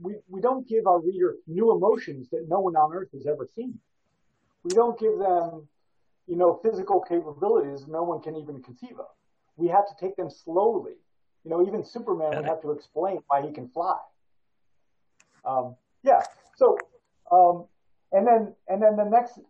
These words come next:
Speaker 1: the, the next thing is going back to, remember I, I, I did say, like, so the big, the big macro issue is having characters change. And so this piece, like I said, with all the pieces, I didn't have a sense of knowing the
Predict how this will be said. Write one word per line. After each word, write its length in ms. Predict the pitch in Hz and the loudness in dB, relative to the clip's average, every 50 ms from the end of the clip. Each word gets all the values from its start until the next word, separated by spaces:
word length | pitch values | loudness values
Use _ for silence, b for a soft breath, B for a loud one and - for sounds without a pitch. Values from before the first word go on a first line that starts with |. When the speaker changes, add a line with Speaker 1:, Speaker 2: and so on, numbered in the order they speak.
| - 165 | -12 -8
Speaker 1:
the, 160 | 180 175 - - | -8 -8 -6 -6
the 80 | 180 190 | -2 0
next 260 | 214 247 262 254 - | 2 2 0 0 -6
thing 160 | - 247 226 | -10 -8 -6
is 100 | 196 180 | -8 -6
going 260 | - - 190 185 185 | -6 -4 -6 -4 2
back 240 | 180 185 180 180 - - | 4 6 6 6 4 0
to, 80 | 175 165 - - 170 | -4 -6 -6 -8 -6
remember 220 | 170 190 185 180 165 | -4 -2 2 2 2
I, 80 | 156 - - - - - 143 | 2 2 -2 -8 -14 -8 -8
I, 80 | 143 147 143 - _ _ - - - | -6 -6 -8 -12 _ _ -10 -10 -8
I 40 | |
did 180 | - 165 180 - | -6 -8 -8 -6
say, 120 | - 175 156 | -4 -2 0
like, 180 | 151 139 127 - - _ _ _ _ _ _ | 0 0 -2 -4 -8 _ _ _ _ _ _
so 260 | _ 170 160 160 160 170 | _ -2 -2 -2 -4 -8
the 60 | - | -12
big, 560 | 143 123 123 226 262 277 269 240 165 - - | -12 -8 -6 -4 -4 -4 -4 -6 -8 -12 -16
the 60 | 156 147 | -18 -10
big 280 | 147 185 254 262 175 | -8 -8 -8 -8 -8
macro 840 | 156 156 175 185 190 190 - 180 170 160 151 147 147 143 135 120 - _ _ | -10 -6 -4 -4 -4 -4 -4 -2 0 0 2 0 0 -4 -6 -6 -10 _ _
issue 520 | - 147 143 - - - 113 104 104 101 - - - | -12 -12 -12 -12 -14 -18 -20 -20 -20 -20 -20 -20 -16
is 420 | 151 143 139 135 131 120 - _ _ _ _ _ _ _ _ _ _ - | -12 -8 -8 -8 -8 -10 -12 _ _ _ _ _ _ _ _ _ _ -6
having 380 | 156 165 170 170 170 180 170 - - | -2 -2 0 0 -2 -4 -6 -8 -10
characters 460 | 160 160 147 147 143 143 135 127 123 _ _ | -8 -6 -6 -6 -6 -8 -12 -16 -16 _ _
change. 320 | - 143 131 117 - - _ _ _ _ _ _ _ _ _ _ - | -18 -18 -18 -18 -20 -20 _ _ _ _ _ _ _ _ _ _ -18
And 100 | 143 139 | -16 -6
so 120 | - 160 156 | -4 -4 -2
this 180 | - 214 214 - - | -2 -2 -4 -4 -6
piece, 200 | 202 185 - - | -8 -6 -2 -2
like 140 | 156 151 151 | 0 0 0
I 60 | 151 147 | -2 -2
said, 120 | 170 160 | -4 -4
with 140 | 143 147 147 | -4 -4 -2
all 300 | 151 156 160 196 226 220 | 2 4 6 6 6 4
the 60 | 175 - - 135 | 0 -4 -8 -12
pieces, 320 | 131 123 - 127 120 - _ _ _ _ _ _ - | -16 -16 -14 -14 -16 -16 _ _ _ _ _ _ -10
I 60 | 127 | -4
didn't 220 | 127 165 190 190 170 | -4 -2 -4 -2 -4
have 140 | 165 180 165 | -4 -2 -2
a 80 | 156 | -2
sense 300 | - - 160 165 - - | -4 -4 -6 -6 -6 -6
of 140 | 147 143 - _ _ _ _ - | -6 -8 -8 _ _ _ _ -16
knowing 520 | 127 139 151 170 190 208 233 240 233 220 | -12 -6 -4 -2 -2 0 -2 -2 -2 -2
the 120 | 220 220 | -2 -2